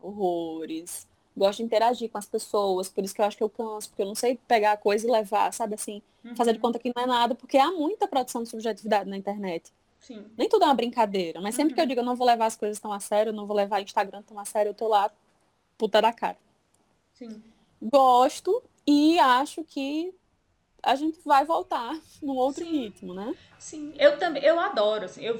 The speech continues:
Speaker 2: eu digo pra quem quiser ouvir que eu sou, que eu sou uma artista frustrada. Eu adoraria trabalhar com isso aqui, com produção
Speaker 1: <laughs>
Speaker 2: de conteúdo, que fosse alguma coisa, um trabalho muito
Speaker 1: Alice,
Speaker 2: mais
Speaker 1: tem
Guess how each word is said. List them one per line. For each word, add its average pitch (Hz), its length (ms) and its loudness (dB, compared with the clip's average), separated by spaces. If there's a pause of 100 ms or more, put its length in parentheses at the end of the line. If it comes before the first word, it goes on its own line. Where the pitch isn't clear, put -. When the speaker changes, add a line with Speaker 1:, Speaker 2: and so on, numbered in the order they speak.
Speaker 2:
eu 240 180 -4
digo 262 260 -14
pra 262 180 -8
quem 269 160 -10
quiser 320 240 -6
ouvir 262 200 -10
que 294 100 -8
eu 269 60 -4
sou, 262 420 -8
que 247 100 -12
eu 240 60 -10
sou 233 280 -10
uma 226 540 -14 (540)
artista 233 380 -10
frustrada. 180 720 -4
Eu 196 140 -2
adoraria 262 680 0
trabalhar 240 460 -4
com 277 100 -4
isso 254 200 -6
aqui, 208 340 -12
com 226 200 -12
produção 254 760 0 (100)
Speaker 1:
<laughs> - 380 0
Speaker 2:
de - 100 -2
conteúdo, 247 720 2
que - 120 -14
fosse 247 680 0
alguma 247 420 -4
coisa, 269 340 0
um 254 120 -4
trabalho 254 400 4
muito 220 180 4
Speaker 1:
Alice, 214 40 2
Speaker 2:
mais 311 180 4
Speaker 1:
tem 302 60 4